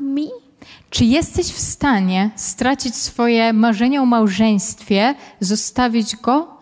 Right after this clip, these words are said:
Speaker 2: po to, żeby mieć mnie?
Speaker 1: Because I thought that it not will be, will not be him, it will not be nobody, I will not find nobody.
Speaker 2: Ponieważ ja wtedy tak myślałam, myślałam, że jeżeli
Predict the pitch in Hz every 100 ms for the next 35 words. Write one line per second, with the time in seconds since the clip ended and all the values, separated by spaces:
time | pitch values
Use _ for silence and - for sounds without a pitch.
0 | _ - 247 254 214 220 208 220 220 220
1 | 220 220 - 214 247 359 - _ _ _
2 | _ _ - 339 392 403 381 349 349 320
3 | - _ _ _ _ _ _ - 285 277
4 | 294 285 330 330 370 285 339 320 - 302
5 | 302 330 359 359 - 269 294 311 - -
6 | _ - 233 233 _ 233 214 220 220 214
7 | 220 214 208 196 202 320 285 226 226 220
8 | 226 - 233 226 254 349 440 269 - _
9 | _ - - - 247 262 262 269 254 262
10 | 240 254 240 254 - 302 220 220 - 233
11 | 233 247 226 254 254